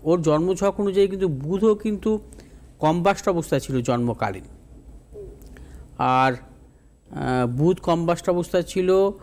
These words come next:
শনিও কিন্তু কম্বাস্ট অবস্থায় ছিল জন্মকালীন। অর্থাৎ দুটো প্ল্যানেট জন্মকালীন কিন্তু দগ্ধ অবস্থায় ছিল, এক হচ্ছে বুধ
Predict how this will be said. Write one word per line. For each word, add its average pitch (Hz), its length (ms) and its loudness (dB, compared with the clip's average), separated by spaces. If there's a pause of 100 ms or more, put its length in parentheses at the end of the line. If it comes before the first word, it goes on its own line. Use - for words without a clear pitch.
(380)
শনিও 202 540 2
কিন্তু 214 300 -2
কম্বাস্ট 175 480 0
অবস্থায় 156 340 -2
ছিল 156 320 -2
জন্মকালীন। 139 680 0 (520)
অর্থাৎ 147 280 0
দুটো 170 400 0
প্ল্যানেট 160 680 0 (580)
জন্মকালীন 190 880 2
কিন্তু 202 520 -2 (380)
দগ্ধ 165 440 0
অবস্থায় 151 420 2
ছিল, 131 200 -2
এক 147 220 2
হচ্ছে 185 260 -6
বুধ 170 380 0